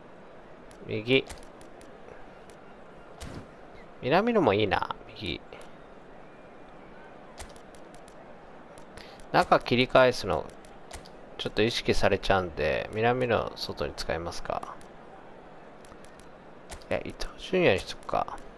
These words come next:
縦突破ありきでね、攻めさせてのマイナス。で、俊介が生きる。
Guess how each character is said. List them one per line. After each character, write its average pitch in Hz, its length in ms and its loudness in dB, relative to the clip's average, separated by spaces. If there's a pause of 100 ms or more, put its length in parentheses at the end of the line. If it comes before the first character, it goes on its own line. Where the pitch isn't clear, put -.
縦 120 240 6
突 180 220 8 (100)
破 110 140 12
あ 113 40 10
り 110 120 4
き - 140 -2
で 87 120 4
ね、 85 260 2 (540)
攻 - 160 4
め 120 140 8
さ 135 180 6
せ - 160 -4
て 175 480 8 (1040)
の 151 280 8 (160)
マ 110 140 8
イ 107 40 4
ナ 104 80 8
ス。 - 260 6 (680)
で、 127 60 2
俊 117 220 6
介 - 180 4
が 80 60 8
生 87 100 2
き - 120 0
る。 - 100 -4